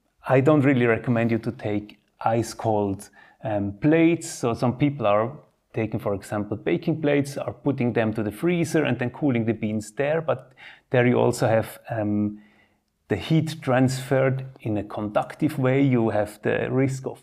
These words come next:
burning the beans at some parts. I really recommend you also to work with an airflow.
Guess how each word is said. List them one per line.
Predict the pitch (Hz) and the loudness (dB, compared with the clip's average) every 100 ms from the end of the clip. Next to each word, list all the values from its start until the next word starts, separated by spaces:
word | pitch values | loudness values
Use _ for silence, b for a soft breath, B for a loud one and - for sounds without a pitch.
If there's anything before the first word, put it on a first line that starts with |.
| _ | _
burning | 127 120 135 135 131 131 | 0 2 4 2 2 -2
the | 117 110 156 | -4 -4 -2
beans | 160 170 139 | -2 -2 -4
at | 131 | -4
some | 143 135 | -2 -2
parts. | 135 127 127 - B B B - | 0 0 0 -4 B B B -4
I | |
really | 117 135 123 | 0 4 4
recommend | 113 - 110 107 107 | 4 2 0 0 0
you | 110 | 0
also | 107 - 107 | 0 -2 -4
to | 107 | -2
work | 107 104 - | 0 0 -2
with | - | -6
an | 107 | -4
airflow. | 123 143 139 139 135 135 131 | 0 -2 0 0 2 2 0